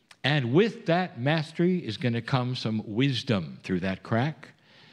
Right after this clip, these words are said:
some awareness. I asked my partner to put together guests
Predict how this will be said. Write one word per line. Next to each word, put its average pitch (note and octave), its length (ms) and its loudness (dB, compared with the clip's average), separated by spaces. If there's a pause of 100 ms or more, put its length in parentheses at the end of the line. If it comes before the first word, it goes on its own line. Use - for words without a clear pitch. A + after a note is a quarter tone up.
(160)
some A2 220 -2
awareness. A#2+ 840 0 (2000)
I G2+ 120 0
asked B2+ 320 2
my A#2+ 160 0
partner A2+ 480 0
to F#2 100 -8
put - 320 -4
together G#2+ 500 0 (1500)
guests - 680 -2